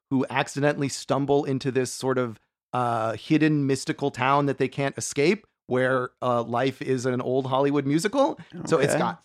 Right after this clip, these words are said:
Speaker 1: full-on musical, multiple musical numbers in every episode that are very effective recreations of those kinds of songs, with a lot of great musical performers, of Kristen Chenoweth and Jane Krakowski and Alan Cumming,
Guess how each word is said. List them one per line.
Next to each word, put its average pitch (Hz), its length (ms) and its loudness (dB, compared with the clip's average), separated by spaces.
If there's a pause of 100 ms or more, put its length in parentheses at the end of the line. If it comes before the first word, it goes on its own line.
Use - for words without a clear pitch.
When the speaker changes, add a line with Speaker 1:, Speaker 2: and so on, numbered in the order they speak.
(120)
Speaker 1:
full-on 151 420 4
musical, 143 460 2
multiple 175 500 4
musical 180 380 2
numbers 170 420 2
in 120 80 -2
every 147 300 0
episode 160 480 2
that 139 120 2
are 131 100 2
very 143 360 2
effective 131 840 0
recreations 135 800 0
of 127 100 -8
those 131 240 2
kinds 139 380 -4
of 139 240 -4 (260)
songs, 151 560 4 (260)
with 196 140 8
a 208 60 2
lot 202 180 2
of 165 160 2
great 127 600 -2 (280)
musical 180 540 2
performers, 175 560 2
of 120 100 -6
Kristen 143 360 -2
Chenoweth 190 680 6 (280)
and 127 260 -2
Jane 127 180 -2
Krakowski 180 880 0
and 117 300 -4
Alan 120 280 -4
Cumming, 185 640 4